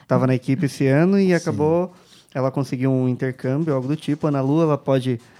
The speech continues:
Speaker 1: mandar uma mensagem pra gente. A gente pode falar num programa futuro disso, mas é, é a informação aqui que eu queria trazer pro programa. Viu? Só pra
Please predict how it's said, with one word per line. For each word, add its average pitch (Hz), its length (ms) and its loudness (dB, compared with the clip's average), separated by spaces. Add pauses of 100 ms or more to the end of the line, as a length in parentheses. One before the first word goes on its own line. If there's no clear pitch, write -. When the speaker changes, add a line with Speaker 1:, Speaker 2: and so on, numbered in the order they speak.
(140)
Speaker 1:
mandar 123 200 2
uma 127 100 2
mensagem 123 480 -2
pra 131 180 -2
gente. 143 300 -2
A 147 40 0
gente 135 100 -6
pode 156 180 0
falar 165 180 2
num 175 100 4
programa 165 340 2
futuro 170 520 2 (460)
disso, 175 500 2
mas 143 600 0 (100)
é, 131 520 2
é 139 60 4
a 139 80 6
informação 160 440 2
aqui 151 140 -2
que - 100 4
eu 131 160 8
queria 135 200 2
trazer 127 260 -2
pro 117 300 -4
programa. 117 480 -2 (680)
Viu? 123 120 -4
Só 135 160 2
pra 127 380 -2